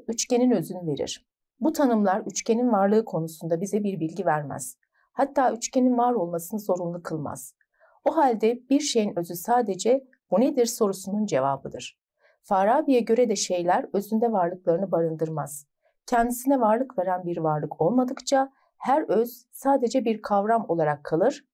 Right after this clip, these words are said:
ve gerçekleşmez. Dolayısıyla evren, insan, ağaç ve benzeri bütün özler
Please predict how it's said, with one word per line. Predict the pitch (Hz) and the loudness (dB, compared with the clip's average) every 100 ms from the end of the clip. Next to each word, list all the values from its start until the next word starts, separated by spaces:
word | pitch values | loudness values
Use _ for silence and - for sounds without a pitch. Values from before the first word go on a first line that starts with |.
| - | -2
ve | 226 | 2
gerçekleşmez. | 196 156 160 151 147 - - 151 - _ _ _ _ _ - | 2 0 -2 -6 -4 -8 -8 -14 -16 _ _ _ _ _ -2
Dolayısıyla | 240 254 285 - 339 269 | 2 4 2 2 2 4
evren, | 185 190 175 165 220 - | 4 4 4 2 0 -8
insan, | 180 180 180 165 147 - - | -8 -6 -4 -2 -4 -4 -4
ağaç | 156 175 240 - | 0 0 -2 -2
ve | 180 | 2
benzeri | 165 165 165 156 | 2 0 -4 -6
bütün | 143 - 294 | -8 -2 0
özler | 214 - 185 214 | 0 2 0 0